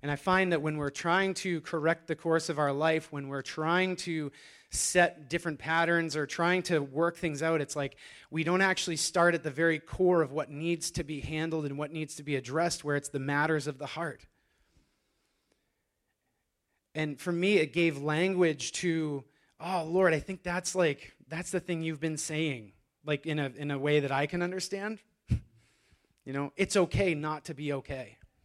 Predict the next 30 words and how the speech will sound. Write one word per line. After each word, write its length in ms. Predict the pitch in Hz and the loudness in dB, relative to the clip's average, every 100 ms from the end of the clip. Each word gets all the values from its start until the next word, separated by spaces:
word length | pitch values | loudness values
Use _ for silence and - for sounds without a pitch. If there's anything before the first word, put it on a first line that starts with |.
| _ _ _ - - | _ _ _ -12 -2
And 100 | 170 | 4
for 80 | 180 | 6
a 40 | |
long 240 | 175 185 180 | 8 6 4
time, 160 | 185 | 2
I 40 | 160 | 4
thought 200 | 165 160 | 6 6
as 100 | 147 | 2
a 60 | |
father, 680 | - 160 160 160 165 160 151 - - _ _ _ _ _ - | 2 6 6 6 6 4 0 -12 -20 _ _ _ _ _ -14
as 80 | 151 | -6
a 40 | 139 | -4
husband, 540 | 131 165 143 165 160 - _ _ _ _ | -2 -2 -2 -4 -4 -12 _ _ _ _
um, 280 | 147 143 135 | -2 -2 -2
I 80 | 165 | 0
had 160 | 180 | 2
to 60 | 180 | 4
have 80 | 160 | 4
it 80 | 147 | 2
figured 280 | 175 156 | 0 2
out. 140 | 156 127 | 2 2
I, 140 | 160 | 4
I 160 | 185 180 190 | 6 6 6
actually 260 | 185 - 175 | 4 2 -2
didn't 240 | 175 170 | -2 -2
get 160 | 156 165 | 0 0
a 40 | |
day 220 | 151 160 | 2 2
off 320 | 151 143 - - | 4 2 -2 -6
from 300 | 160 143 | -4 -4